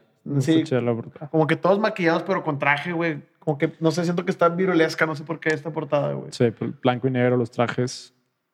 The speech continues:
Speaker 1: Eh, sí, pero no, no, a mí no me gusta esa portada.
Speaker 2: Y encima queriendo resaltar a huevo con un traje gris, güey. Como siempre.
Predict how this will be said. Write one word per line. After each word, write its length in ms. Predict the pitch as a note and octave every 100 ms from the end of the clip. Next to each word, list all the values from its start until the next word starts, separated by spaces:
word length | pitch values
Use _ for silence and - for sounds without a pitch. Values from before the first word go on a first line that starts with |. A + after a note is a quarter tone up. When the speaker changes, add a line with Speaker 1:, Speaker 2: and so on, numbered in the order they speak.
| _ _ _ _ _ _ _ _
Speaker 1:
Eh, 240 | - A2+
sí, 480 | A2 - - A#2+ B2+ -
pero 160 | B2
no, 340 | A#2+ C3 B2+ B2+ -
no, 300 | D#3+ C#3 C#3
a 40 |
mí 60 | D3
no 100 | F3
me 40 |
gusta 260 | B2+ A2 A2+
esa 60 |
portada. 320 | - - - D3+
Speaker 2:
Y 60 |
encima 260 | D3+ E3+ F3 -
queriendo 300 | D#3+ D#3 F3
resaltar 340 | D#3 C#3+ D3+
a 20 | D#3+
huevo 200 | E3 E3
con 120 | D#3+
un 100 | D3+
traje 240 | D3+ C#3+
gris, 300 | D3 D3 D#3+ D3+
güey. 280 | D#3+ E3+ F3 _ _ _ _ _ _ _
Como 240 | C#3+ C3
siempre. 600 | - D#3 D#3+ E3 F3 F#3+